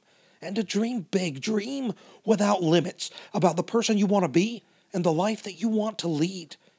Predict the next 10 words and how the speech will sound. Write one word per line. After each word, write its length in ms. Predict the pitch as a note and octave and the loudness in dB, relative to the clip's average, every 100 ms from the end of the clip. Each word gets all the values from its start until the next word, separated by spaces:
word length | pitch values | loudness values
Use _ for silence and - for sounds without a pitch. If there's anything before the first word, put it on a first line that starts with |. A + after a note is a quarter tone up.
| _ _ - | _ _ -6
But 100 | F#3+ | -4
I 40 | |
want 200 | A3+ C4+ | -2 -4
you 60 | A3 | -2
to 80 | F3 | 0
do 120 | F3+ | 2
more 480 | D3+ C#3+ D3+ C#3 - _ - | 4 2 2 -2 -8 _ -2
than 160 | F#3 | 0
just 260 | C#3+ D#3 - | 2 0 -2
dream. 480 | B2+ B2 C#3 C#3+ | -6 -4 -4 -6